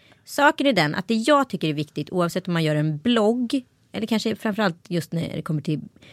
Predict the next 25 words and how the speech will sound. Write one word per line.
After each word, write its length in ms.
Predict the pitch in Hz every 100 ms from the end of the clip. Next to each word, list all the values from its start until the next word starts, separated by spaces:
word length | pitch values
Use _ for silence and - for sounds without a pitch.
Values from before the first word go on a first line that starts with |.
| -
bildbloggen 880 | - 170 175 147 143 185 175 151 151
Instagram, 760 | - 160 - 156 170 190 165 175 - - -
det 100 | -
är 40 | 269
att 60 |
man 100 | 190
försöker 240 | - 160 151
hitta 400 | 254 - - 170
en 180 | 156
dimension 800 | 147 165 175 185 - 254 165 -
som 140 | 160 165
inte 160 | 151
syns 400 | 170 - 240 151
på 100 | -
tallriken. 600 | 147 151 - - - 196 180 _ _
Om 140 | 196 196
det 60 |
exempelvis 580 | 214 - 202 190 196 180
är 320 | 247 285 277 254
en 80 | 165
bild 260 | 143 143
på 80 | -
ett 60 | 139
par 100 | 151
bullar, 500 | 151 147 - -